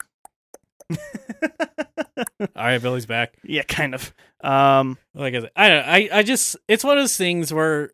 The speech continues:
Speaker 2: the more it happens, the more frustrating I get
Speaker 1: Yeah.
Speaker 2: by it. 'Cause, like, every Marvel movie was trying to do it. They finally did it with,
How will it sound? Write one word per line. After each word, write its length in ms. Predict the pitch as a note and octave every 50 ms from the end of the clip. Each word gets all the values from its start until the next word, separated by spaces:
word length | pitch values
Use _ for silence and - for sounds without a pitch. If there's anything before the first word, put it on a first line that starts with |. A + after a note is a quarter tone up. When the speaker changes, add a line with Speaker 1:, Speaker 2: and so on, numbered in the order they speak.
| _ _
Speaker 2:
the 180 | - D#3 D3+ E3
more 300 | D#3+ E3 F3 F#3+ G#3 G#3+
it 100 | F#3+ E3+
happens, 400 | D#3 D3 D3 D3 - D3+ C#3+ C3
the 80 | C3+ C#3
more 180 | C3 B2+ C3 A#2+
frustrating 640 | - - A2+ A2 G#2+ - A2+ A2 A2 G#2+ G#2 G2+
I 140 | D#2+ G2+ G#2
get 280 | G2 - F2+ F#2 - _ _ - -
Speaker 1:
Yeah. 120 | - F#3+
Speaker 2:
by 160 | - A2 G#2 G2+
it. 280 | G2 G2+ - - -
'Cause, 180 | - C3 A#2 A#2+
like, 160 | A#2 A2+ -
every 420 | - C#3+ E3 E3+ F#3 G3 F#3 F3+ E3+
Marvel 340 | D#3 C3+ B2+ C3 B2+ B2+ B2
movie 280 | B2+ B2 A#2+ B2 B2
was 140 | A#2+ A#2 -
trying 200 | - C3 A#2+ A#2+
to 80 | A#2+ A#2
do 240 | G#2+ A2 A2 A2 A2
it. 300 | A2 A2 A2 G#2 - _ _ _ _ _ _ _ _ _ _ _ -
They 140 | C3+ C#3+
finally 520 | C3+ - - C#3+ D3+ F#3 F#3 F3 E3 D3+ B2+
did 220 | A2 C3+ C#3 D3
it 120 | C#3+ B2+ A#2
with, 200 | A#2+ A#2 G#2